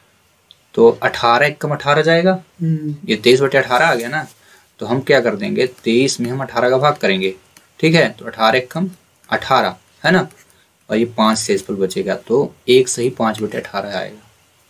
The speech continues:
Speaker 1: Correct answer।
Speaker 2: हम्म।
Speaker 1: समझ में आ गया? Question number six, <clears throat> तो इसमें क्या, पहले फ़ाइव बाई सिक्स लिखना है ना, फिर इसके बाद two by nine, Divide को कर देना है into,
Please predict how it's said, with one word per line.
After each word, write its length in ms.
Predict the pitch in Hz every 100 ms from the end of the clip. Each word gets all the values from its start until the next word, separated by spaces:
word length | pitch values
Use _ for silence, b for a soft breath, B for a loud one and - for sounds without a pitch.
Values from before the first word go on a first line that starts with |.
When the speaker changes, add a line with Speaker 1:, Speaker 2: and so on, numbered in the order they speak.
| _ 143 -
Speaker 1:
Correct 240 | 131 143
answer। 280 | 147 135 151
Speaker 2:
हम्म। 460 | - _ - 160 147
Speaker 1:
समझ 360 | - - 143
में 80 | 151
आ 100 | 156
गया? 140 | 151 143 _ _ _ _ _ _ - - - - - _ _ _ - - _ _ _ _ _ - - B B B -
Question 220 | 123 143
number 140 | 139
six, 340 | 131 123 - - -
<clears throat> 960 | 185 131 - _ _ _ _ _ _
तो 100 | 135
इसमें 260 | 127 139 147
क्या, 140 | 156
पहले 280 | 147 139 143
फ़ाइव 360 | 147 - 123 127
बाई 140 | 117
सिक्स 300 | 113 113 -
लिखना 240 | 104 - 104
है 120 | 127
ना, 140 | 151 _ _ _ b b _
फिर 100 | 117
इसके 260 | 107 135 120
बाद 320 | 120 135 143 _ _ 131
two 140 | 120
by 200 | 117 107
nine, 300 | 101 92 92 - _ _ _ 113
Divide 420 | 113 117 117 139
को 100 | 139
कर 160 | 123 117
देना 200 | 117 131
है 100 | 120
into, 280 | 107 110